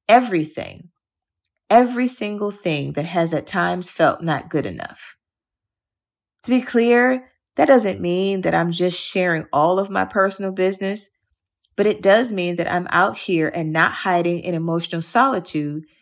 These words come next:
because not only is sharing cathartic, it is actually proven to be healing for ourselves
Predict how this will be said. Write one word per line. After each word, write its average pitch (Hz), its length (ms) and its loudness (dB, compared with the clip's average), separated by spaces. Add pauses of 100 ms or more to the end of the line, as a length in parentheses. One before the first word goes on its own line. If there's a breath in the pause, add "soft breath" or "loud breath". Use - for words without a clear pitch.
(180 soft breath)
because 190 300 -2
not 202 240 0
only 233 420 -2
is 202 80 -2
sharing 170 400 -2
cathartic, 165 720 -2 (480)
it 190 80 2
is 175 180 0
actually 165 380 2
proven 180 440 0
to 175 100 -10
be 170 160 0
healing 196 420 -2
for - 220 -4
ourselves 175 760 0